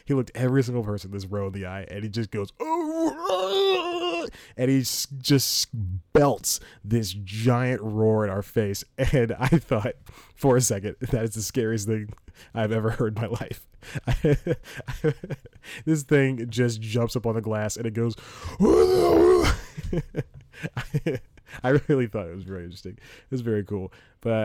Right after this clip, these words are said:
I, uh, if you ever get a chance to go to the aquarium, I, I urge you to, I urge you to just go, spend the money, go. They have cocktails, they have alcohol, they got food. That's what <laughs> alcohol is, cocktails. <laughs> Um,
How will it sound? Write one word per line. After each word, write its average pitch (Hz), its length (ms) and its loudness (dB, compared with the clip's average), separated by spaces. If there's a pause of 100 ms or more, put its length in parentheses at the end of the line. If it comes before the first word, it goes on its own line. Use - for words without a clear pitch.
I, 110 220 -2
uh, 101 400 -4
if 139 120 2
you 170 80 6
ever 185 120 4
get 147 100 4
a 120 40 4
chance 110 300 -2
to 110 60 -10
go 107 200 0
to 101 140 -6
the 95 120 -6
aquarium, 87 400 -10
I, 87 240 -10 (280)
I 101 160 -10
urge 120 280 -2
you 85 60 -16
to, - 200 -20
I 92 140 -14 (140)
urge 101 420 -8
you 62 160 -16
to - 140 -14
just 85 380 -14 (180)
go, 104 320 -2
spend 127 460 -2
the 131 40 0
money, 98 340 -6
go. 92 400 -6 (260)
They 101 80 -8
have 87 140 -12
cocktails, 95 800 -8
they 90 100 -12
have 80 140 -12
alcohol, 95 460 -8
they 87 80 -10
got 80 180 -12
food. 101 500 -4
That's 123 180 -6
what 98 100 -6 (200)
<laughs> - 220 -18
alcohol 90 340 -10
is, 87 120 -14
cocktails. - 480 -10
<laughs> - 40 -20 (500)
Um, 113 260 -4